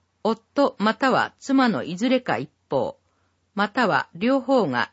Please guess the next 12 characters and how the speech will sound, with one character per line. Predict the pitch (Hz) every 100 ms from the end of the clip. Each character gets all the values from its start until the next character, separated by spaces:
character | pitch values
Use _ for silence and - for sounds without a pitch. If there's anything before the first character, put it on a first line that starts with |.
| -
一 | 180 -
宮 | 269 269 262 269
市 | -
に | 139 131
住 | 214 247
所 | - 127
を | 104
有 | 127 156
す | - 147
る | 110
こ | -
と。 | 87 98 -